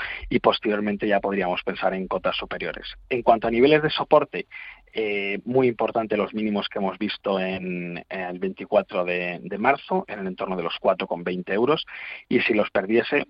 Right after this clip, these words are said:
al igual que hemos comentado en el caso anterior, aconsejaría deshacer posiciones, ya que la media de doscientas está bastante alejada, en este caso pasa por los tres con cuarenta y tres euros, así que si pierde los cuatro con veinte,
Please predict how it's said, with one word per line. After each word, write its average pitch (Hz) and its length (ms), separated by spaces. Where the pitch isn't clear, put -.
al 139 100
igual 101 180
que - 60
hemos 95 160
comentado 95 360
en 95 60
el 95 40
caso 92 220
anterior, 113 460
aconsejaría 104 600
deshacer - 400
posiciones, - 640
ya 101 160
que 110 80
la 98 100
media 101 280
de 95 60
doscientas 98 600
está 104 220
bastante 101 340
alejada, 98 400
en 95 80
este 98 200
caso 101 220
pasa 101 280
por 95 140
los 85 180
tres 113 180
con 101 160
cuarenta 92 320
y 90 40
tres 107 240
euros, 104 300
así 120 200
que 107 100
si - 120
pierde 123 220
los 110 140
cuatro 104 200
con 101 160
veinte, 120 380